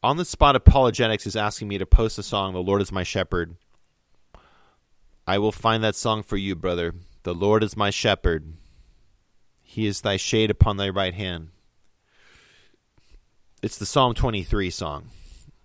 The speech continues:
Um, Colloidal Silver, right? Hot Pocket, very good. M M S, look up Jim Humble, M M S, if you're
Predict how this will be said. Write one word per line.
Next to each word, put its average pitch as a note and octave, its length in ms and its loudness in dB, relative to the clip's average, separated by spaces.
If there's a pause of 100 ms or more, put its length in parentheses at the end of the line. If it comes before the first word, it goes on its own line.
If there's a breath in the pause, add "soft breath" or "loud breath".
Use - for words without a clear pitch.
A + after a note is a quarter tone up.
(260)
Um, F#2 480 -2
Colloidal C3+ 380 4
Silver, D#3 720 4
right? A#2+ 340 0
Hot - 200 -6
Pocket, A#2 400 0 (360)
very G2+ 240 0
good. A#2 400 2
M A#2+ 140 -2
M A#2 160 2
S, - 460 -2
look A2 180 -4
up G2+ 100 0
Jim A2+ 360 0
Humble, C3 480 0
M G2+ 160 -6
M F#2+ 100 -6
S, C3+ 220 -6
if - 140 -8
you're F2+ 260 -2